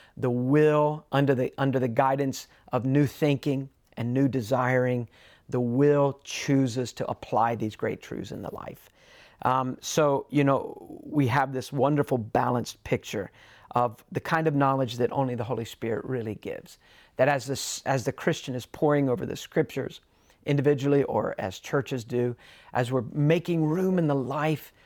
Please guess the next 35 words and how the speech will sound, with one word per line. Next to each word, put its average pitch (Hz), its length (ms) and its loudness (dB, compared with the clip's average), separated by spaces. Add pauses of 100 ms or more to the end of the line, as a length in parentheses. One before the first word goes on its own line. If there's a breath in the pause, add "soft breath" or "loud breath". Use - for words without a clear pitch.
for - 100 -4
the 139 100 4
application 139 640 0
of 135 60 -2
these 131 180 -2
great 135 240 0
truths 135 320 0
so 127 120 0
they 131 100 4
don't 143 160 2
just 139 180 -4
stay 127 260 2
up 131 160 2
here 127 320 0 (220 loud breath)
as 110 160 -6
beautiful 123 380 -4
concepts, 107 680 -4 (540 loud breath)
the 127 80 -4
Spirit 151 500 2
gives 123 260 0
us 127 280 0 (100)
the 123 80 -4
kind 127 280 -2
of 113 80 -2
knowledge 120 640 -2
that's - 440 -10 (560)
wed 131 540 2
to 101 420 -6
humility, 147 720 -4 (720 soft breath)
um, 98 140 -4
the 113 80 -4
kind 135 300 -2
of 123 80 0
knowledge 127 640 0
that, 107 280 -4